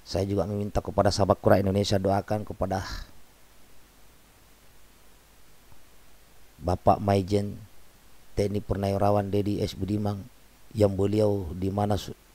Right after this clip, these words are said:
dari segi umur sudah sangat tua, tapi masih sangat pekah dan masih sangat peduli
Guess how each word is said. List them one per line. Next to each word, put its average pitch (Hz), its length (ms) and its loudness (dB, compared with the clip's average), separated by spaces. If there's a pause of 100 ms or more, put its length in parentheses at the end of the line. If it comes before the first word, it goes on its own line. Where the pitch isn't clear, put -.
(140)
dari 95 320 4
segi 95 240 -6
umur 104 280 -4
sudah 92 280 -2 (800)
sangat 98 400 -6
tua, 107 160 -2
tapi 98 400 -4 (1000)
masih 98 440 -2
sangat 107 400 -2
pekah - 320 4 (520)
dan 92 200 2
masih 95 240 -4
sangat 98 240 -2 (120)
peduli 110 400 0